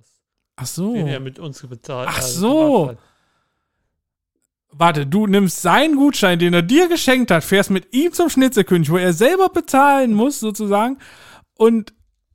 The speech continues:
Speaker 1: nimmst das als Bezahlung. Also, Tobi, falls du das
Speaker 2: Na,
Speaker 1: hörst.
Speaker 2: nein,
Speaker 1: Na,
Speaker 2: nicht
Speaker 1: nein,
Speaker 2: so.
Speaker 1: also nicht so, so war's gar nicht gemeint.
Speaker 2: Nein.
Speaker 1: Äh, pf,
Speaker 2: Wie
Speaker 1: nein.
Speaker 2: kommst du da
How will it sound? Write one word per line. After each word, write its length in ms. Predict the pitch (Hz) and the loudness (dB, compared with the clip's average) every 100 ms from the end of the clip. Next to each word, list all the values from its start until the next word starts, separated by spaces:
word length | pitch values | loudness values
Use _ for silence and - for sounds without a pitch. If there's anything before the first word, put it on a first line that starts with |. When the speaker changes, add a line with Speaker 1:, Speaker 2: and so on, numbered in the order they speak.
| _ | _
Speaker 1:
nimmst 240 | 208 269 | -4 -2
das 140 | 262 247 | -2 -2
als 160 | 240 | -2
Bezahlung. 420 | 233 - 220 185 135 | -4 -2 0 0 -2
Also, 200 | 156 151 | -4 -2
Tobi, 280 | 175 175 | -2 -2
falls 300 | 143 156 180 | -2 -2 -2
du 60 | 170 | -4
das 220 | 156 143 | -4 -4
Speaker 2:
Na, 60 | 151 | -2
Speaker 1:
hörst. 220 | 156 190 | 0 0
Speaker 2:
nein, 560 | 175 160 214 240 233 185 | -2 0 0 -2 -4 -4
Speaker 1:
Na, 100 | 175 233 | 0 2
Speaker 2:
nicht 20 | |
Speaker 1:
nein, 340 | 233 240 320 254 | 4 4 4 2
Speaker 2:
so. 60 | 156 | 0
Speaker 1:
also 200 | 170 170 | 0 4
nicht 240 | 170 151 | 4 2
so, 400 | 170 170 175 156 | 2 2 4 2
so 140 | 135 | 0
war's 180 | 131 127 | -6 -6
gar 120 | 139 | -8
nicht 100 | 131 | -8
gemeint. 560 | 120 139 165 185 185 180 | -6 -2 0 0 -2 -2
Speaker 2:
Nein. 200 | 165 151 131 139 | -4 -6 -6 -8
Speaker 1:
Äh, 40 | |
pf, 260 | - - - | -10 -16 -18
Speaker 2:
Wie 60 | 131 | -20
Speaker 1:
nein. 440 | 120 127 156 180 156 | -20 -10 -6 -4 -2
Speaker 2:
kommst 360 | 170 208 - | -4 -6 -16
du 40 | 185 | -8
da 180 | 143 | -2